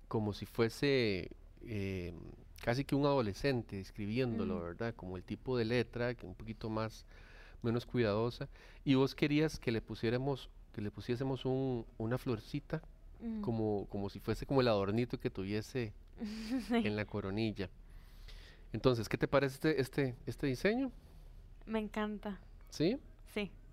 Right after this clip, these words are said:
Speaker 1: Ok, y con esto vos sentís que está representando esa, esa etapa de dieciocho, que está marcando algo.
Speaker 2: Sí.
Speaker 1: Ujú.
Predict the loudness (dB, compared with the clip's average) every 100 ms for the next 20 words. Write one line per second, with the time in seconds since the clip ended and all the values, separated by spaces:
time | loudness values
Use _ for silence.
0 | -20 -18 -18 -16 -18 -18 -16 -12 -8 -8
1 | 0 2 2 0 2 4 4 4 4 4
2 | 4 2 2 0 0 2 2 2 0 0
3 | 2 2 2 2 2 2 0 -6 -20 -14
4 | -8 -2 0 4 2 2 2 2 0 0
5 | 0 0 -8 -2 0 0 0 0 2 2
6 | 2 0 -6 -12 -18 -20 -20 -20 -20 -20
7 | -20 -10 -8 -8 -14 -20 -20 -14 -8 -6
8 | -4 -4 -6